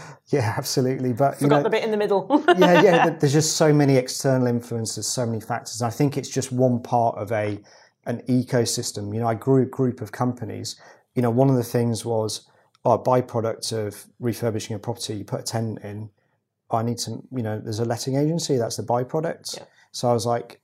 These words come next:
Speaker 1: "Well, I'll try handing it out," didn't work. "I'll try partnering with someone," didn't work. "Right, I'll bring it in-house." And that was kind of my mantra with all of it, that I, by ha-, having it in-house, it meant that, um,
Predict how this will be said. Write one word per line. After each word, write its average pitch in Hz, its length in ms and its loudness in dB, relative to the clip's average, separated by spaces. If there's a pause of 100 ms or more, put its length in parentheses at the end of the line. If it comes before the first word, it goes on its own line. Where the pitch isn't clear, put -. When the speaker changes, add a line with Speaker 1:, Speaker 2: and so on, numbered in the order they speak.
(160)
Speaker 1:
"Well, 117 140 -2
I'll 113 100 0
try 131 280 0
handing 113 360 -2
it - 80 -10
out," 113 300 -4
didn't 110 240 -8
work. 110 420 -4
"I'll 107 80 -10
try 113 220 -6
partnering 110 480 -4
with 101 80 -8
someone," 107 260 -8
didn't 104 220 -6
work. 104 320 -8
"Right, 110 180 -6
I'll 107 60 -6
bring 113 200 -6
it - 60 -10
in-house." 123 580 -8 (280)
And 123 120 0
that 147 100 2
was 151 100 -6
kind 139 180 0
of 120 60 2
my 117 160 0
mantra 117 480 -2
with 104 160 -4
all 117 200 -2
of 107 120 -2
it, 101 220 -10
that 110 280 -6 (920)
I, 120 100 -8 (320)
by 131 160 6
ha-, 120 180 -6 (140)
having 131 320 -2
it 120 140 -6
in-house, 113 680 -4
it 120 200 -8
meant 110 340 -6
that, 110 340 -6
um, 107 380 -4